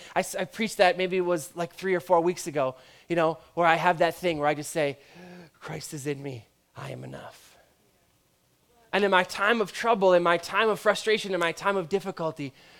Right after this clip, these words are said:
would I have a place, an easy place that I know how to run to? That's why songs are amazing. Why? Because, you know, you might not have the prettiest voice,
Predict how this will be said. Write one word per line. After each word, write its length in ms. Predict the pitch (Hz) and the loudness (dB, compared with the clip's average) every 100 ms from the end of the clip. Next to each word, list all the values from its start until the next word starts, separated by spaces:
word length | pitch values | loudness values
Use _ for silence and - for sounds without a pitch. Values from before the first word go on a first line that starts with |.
| - | -8
would 120 | 175 170 | -2 -2
I 60 | |
have 240 | 139 175 180 | 2 2 2
a 60 | |
place, 440 | - 180 175 160 175 | -2 -2 -2 -2 -6
an 100 | - | -6
easy 280 | 202 170 190 | -8 -8 -8
place 240 | 185 160 | -8 -6
that 120 | 165 | -2
I 60 | 151 | -2
know 160 | 147 | -2
how 160 | 147 151 | -4 -4
to 80 | 143 | -4
run 260 | 127 147 143 | -4 -8 -10
to? 260 | 127 110 _ _ _ _ _ | -16 -18 _ _ _ _ _
That's 180 | 196 208 | 0 2
why 120 | 233 | 2
songs 500 | 214 - 190 196 185 | 2 0 0 2 2
are 140 | 175 175 | 4 4
amazing. 500 | 156 185 165 156 - - - - _ _ _ - | 2 -2 -4 -8 -10 -20 -20 -20 _ _ _ -2
Why? 240 | 226 226 - - | 0 0 -8 -8
Because, 280 | - 214 | 4 4
you 80 | 214 | 6
know, 140 | 214 214 | 2 2
you 180 | 214 | 0
might 260 | 214 220 233 | 4 4 6
not 200 | 226 226 | 4 4
have 180 | 226 190 | 2 -2
the 80 | 208 | 0
prettiest 440 | 233 226 214 170 | 0 2 0 2
voice, 540 | 165 175 208 - - | 4 4 4 -2 -12